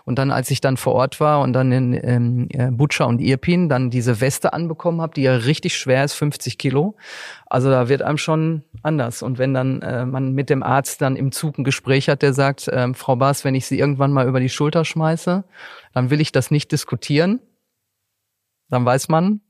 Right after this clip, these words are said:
es ist doch ernst. Und, äh, wie gesagt, den Mitarbeitern habe ich das überlassen, mitzufahren, weil, ähm, na, wenn was passiert, möchte ich auch nicht verantwortlich sein, wenn am Ende, äh, ein Mitarbeiter oder eine Mitarbeiterin nachher, äh, Schaden, äh, erleiden muss. Und, ähm,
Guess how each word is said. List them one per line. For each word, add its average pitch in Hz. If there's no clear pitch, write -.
es -
ist -
doch 160
ernst. 127
Und, 139
äh, 131
wie 139
gesagt, 143
den 135
Mitarbeitern 156
habe 147
ich -
das 143
überlassen, 143
mitzufahren, 123
weil, 123
ähm, 120
na, 135
wenn 131
was 131
passiert, 143
möchte 135
ich 151
auch 143
nicht 143
verantwortlich 131
sein, 123
wenn 127
am 131
Ende, 131
äh, -
ein 123
Mitarbeiter 131
oder 123
eine 123
Mitarbeiterin 123
nachher, 127
äh, 131
Schaden, 135
äh, 127
erleiden 131
muss. 135
Und, 131
ähm, 131